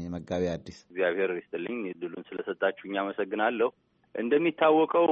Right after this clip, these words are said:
Speaker 2: የኢትዮጵያ ኦርቶዶክስ ተዋሕዶ ቤተ ክርስቲያን ሁሉን ነገር የምታደርገው ቅዱስ መጽሐፍ ላይ ተመስርታ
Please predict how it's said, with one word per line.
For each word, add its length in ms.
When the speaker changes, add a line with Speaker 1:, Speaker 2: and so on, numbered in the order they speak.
Speaker 2:
የኢትዮጵያ 640
ኦርቶዶክስ 600
ተዋሕዶ 480
ቤተ 220
ክርስቲያን 680
ሁሉን 300
ነገር 340
የምታደርገው 920
ቅዱስ 320
መጽሐፍ 460
ላይ 240
ተመስርታ 560